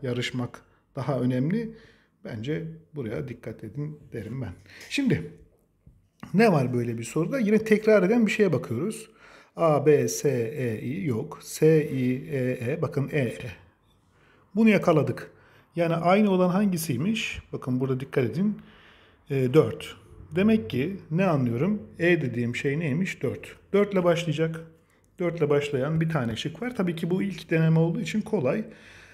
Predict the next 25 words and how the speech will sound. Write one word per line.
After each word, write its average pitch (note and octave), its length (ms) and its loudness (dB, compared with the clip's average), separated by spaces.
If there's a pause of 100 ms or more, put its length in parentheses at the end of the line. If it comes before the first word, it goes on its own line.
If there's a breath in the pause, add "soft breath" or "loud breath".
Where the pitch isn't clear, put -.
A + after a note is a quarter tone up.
(200 loud breath)
Ama E3 200 2
mantığı G3 640 2
anladınız C#3+ 420 0
diye A2 160 -4
düşünüyorum. A2 600 -6 (1700 loud breath)
Şimdi B3 320 2
burada C4+ 240 2
ne G#3 80 4
yapalım? E3+ 400 2
Yine A#3 220 6
aynı G#3+ 260 4
şekilde C3 380 0
tekrar G#3+ 380 4
eden G3+ 240 4
bir F3 40 -2
şey F#3+ 200 2
bulalım. C3 280 2
Bakın E3+ 280 0
beş, D#3+ 260 4
beş. - 340 -6 (1160 soft breath)
E, C#3 180 6
hangisi F3 440 2
tekrar C#3 340 2
ediyor? A#2 240 -2
Üçgen. C#3 480 -4